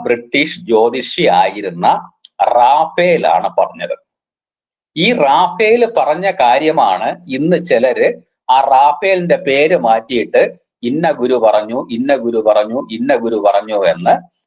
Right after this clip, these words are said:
സമൂഹ മാധ്യമങ്ങളിൽ പ്രചരിപ്പിക്കുന്നത്. ഈ റാഫേൽ പറഞ്ഞതിന്റെ തെളിവ് കൃത്യമായി എന്റെയിൽ ഉണ്ട്.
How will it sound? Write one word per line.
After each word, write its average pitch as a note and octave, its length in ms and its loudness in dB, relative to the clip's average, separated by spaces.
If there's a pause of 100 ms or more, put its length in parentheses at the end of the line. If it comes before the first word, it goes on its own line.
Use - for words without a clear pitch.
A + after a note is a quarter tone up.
(200)
സമൂഹ C#3+ 380 0 (220)
മാധ്യമങ്ങളിൽ G2+ 800 -2 (200)
പ്രചരിപ്പിക്കുന്നത്. - 800 -4 (680)
ഈ G3 40 2 (160)
റാഫേൽ F3 480 2 (120)
പറഞ്ഞതിന്റെ C#3 680 0 (260)
തെളിവ് D#3 540 0 (200)
കൃത്യമായി C3 800 -2 (140)
എന്റെയിൽ A#2+ 440 -2 (380)
ഉണ്ട്. F3 220 -4